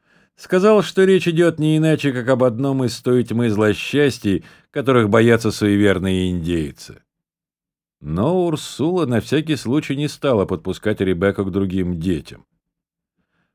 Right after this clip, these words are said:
По прошествии нескольких недель, когда страхи Виситасьон, казалось,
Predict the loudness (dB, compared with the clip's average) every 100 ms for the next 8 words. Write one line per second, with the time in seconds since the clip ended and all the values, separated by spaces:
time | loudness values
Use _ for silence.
0 | _ -2 4 4 4 2 2 0 0 2
1 | 0 0 -2 -2 -4 -4 -4 -2 0 0
2 | 0 0 0 0 -2 -2 0 -2 -2 0
3 | -2 0 -2 0 2 2 2 0